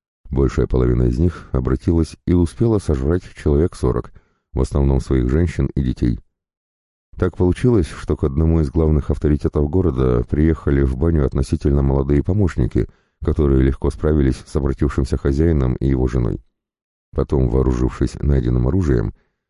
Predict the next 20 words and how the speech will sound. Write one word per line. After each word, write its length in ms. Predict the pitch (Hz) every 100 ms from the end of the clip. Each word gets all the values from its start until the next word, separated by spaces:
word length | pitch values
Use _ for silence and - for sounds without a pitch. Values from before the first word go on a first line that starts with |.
| _
они 180 | - 113
прошли 320 | 117 90 107
по 120 | 104
соседним 460 | 92 82 90 87 90
домам, 360 | 80 73 80 90
зачищая 480 | 80 76 - 73
заражённых, 640 | 73 73 73 64 57 57 - - _ _ _
а 100 | 64
к 100 | 64
вечеру, 460 | - 113 73 64 53 -
разобравшись, 720 | 60 64 64 64 60 64 - -
что 180 | -
произошло 480 | 69 62 60 62 64
на 100 | 62
самом 300 | - 58 58
деле, 320 | 62 90 95 - _ _ _ -
вызвонили 520 | 82 123 113 107 101
всех 260 | 92 95 90
оставшихся 520 | 82 80 - 71 76
подельников 640 | 69 64 101 107 - 98